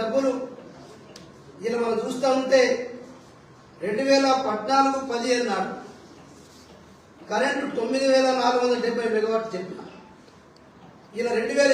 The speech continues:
ఇరవై మూడు ఇరవై నాలుగుకు పంతొమ్మిది వేల ఆరు వందల పంతొమ్మిది మెగావాట్.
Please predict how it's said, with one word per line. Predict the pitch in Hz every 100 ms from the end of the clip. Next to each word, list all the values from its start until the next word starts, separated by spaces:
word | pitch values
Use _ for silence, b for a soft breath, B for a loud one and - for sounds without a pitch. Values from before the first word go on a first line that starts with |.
| 262
ఇరవై | 269 277
మూడు | 277 -
ఇరవై | 262 254 240
నాలుగుకు | 247 254 262 285 - - - - - - - - 190
పంతొమ్మిది | 208 254 269 277 269 247
వేల | 240 262 262 - - - - - - - - - - - - - 190 233
ఆరు | 269 269
వందల | 254 254 254 240 - - - - - - - - - - - - - - 190
పంతొమ్మిది | 247 262 269 262 233
మెగావాట్. | 214 240 208 -